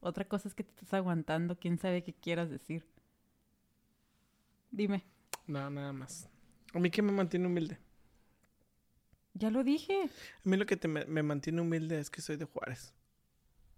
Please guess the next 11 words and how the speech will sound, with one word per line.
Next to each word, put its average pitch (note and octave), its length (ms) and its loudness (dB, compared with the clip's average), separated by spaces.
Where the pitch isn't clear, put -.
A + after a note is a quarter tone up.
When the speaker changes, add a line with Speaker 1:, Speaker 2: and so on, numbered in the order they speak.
Speaker 1:
Ok. - 160 -10
Speaker 2:
A D#3+ 80 -2
la C3+ 160 0
Ashley B2+ 240 -4
se C#3+ 100 -4
enoja B2+ 200 -4
cuando C3+ 220 -2
digo B2+ 140 -4
que C3+ 120 -6
es B2 60 -16
chicana. A#2+ 420 -10